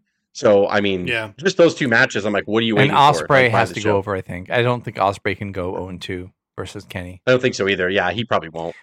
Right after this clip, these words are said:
Speaker 3: But by the way, why wouldn't you do that second, that second match in England? 'Cause Ospreay's British.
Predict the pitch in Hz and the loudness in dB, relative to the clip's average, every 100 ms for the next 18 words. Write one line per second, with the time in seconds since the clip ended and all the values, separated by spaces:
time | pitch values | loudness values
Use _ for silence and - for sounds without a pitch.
0 | _ 160 156 180 196 180 196 202 143 147 | _ -2 4 2 4 2 2 2 2 2
1 | 185 185 170 156 165 156 - - 147 147 | 2 -2 -4 -4 -2 -4 -4 -8 -6 -8
2 | 147 135 143 - - 143 131 131 127 127 | -10 -6 -6 -8 -10 -8 -4 -4 -2 -6
3 | 120 135 127 107 95 92 - 113 107 117 | -8 -10 -10 -12 -16 _ -14 -4 -2 -2
4 | - 113 101 120 110 104 _ | -2 -6 -4 -6 -8 -8 _